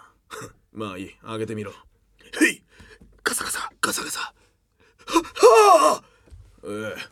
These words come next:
女の子みてえな声を上げるんじゃねえよ。てめえもマフィアの下っ端だろ？何が入ってたんだ？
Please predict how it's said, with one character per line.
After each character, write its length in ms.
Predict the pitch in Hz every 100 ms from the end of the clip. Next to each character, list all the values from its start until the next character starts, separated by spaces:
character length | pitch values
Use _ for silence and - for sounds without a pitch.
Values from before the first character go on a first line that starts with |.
| _ _ _ _ _ _ _ _
女 400 | 139 156 160 160
の 100 | 151
子 120 | 113
み 140 | 117 117
て 100 | 117
え 60 | 98
な 80 |
声 260 | 98 117 110
を 140 | 101
上 80 | 107
げ 100 | 110
る 100 | 113
ん 40 | 110
じ 100 | 101
ゃ 40 |
ね 160 | 101 101
え 20 |
よ。 200 | 90 - _
て 140 | - 120
め 100 | 120
え 20 |
も 140 | 117 117
マ 120 | 120
フ 80 | 117
ィ 160 | 113
ア 20 | 90
の 100 | 87
下 220 | - 117
っ 60 | -
端 120 | 123
だ 80 | 123
ろ？ 160 | 131 _ _ _ -
何 280 | 117 107
が 80 | 95
入 80 | 85
っ 20 |
て 100 | -
た 100 | -
ん 40 | -
だ？ 220 | -